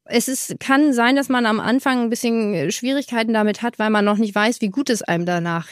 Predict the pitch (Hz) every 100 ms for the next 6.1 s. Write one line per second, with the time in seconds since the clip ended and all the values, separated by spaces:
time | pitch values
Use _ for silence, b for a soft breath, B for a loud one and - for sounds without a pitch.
0 | - 170 165 - - B B B B -
1 | 190 196 202 208 233 233 233 233 233 226
2 | 233 220 240 294 262 226 226 285 - 202
3 | 185 180 185 190 208 269 254 226 196 196
4 | - 233 247 - 202 190 240 233 196 190
5 | - 262 262 - 180 196 214 - 214 214
6 | 220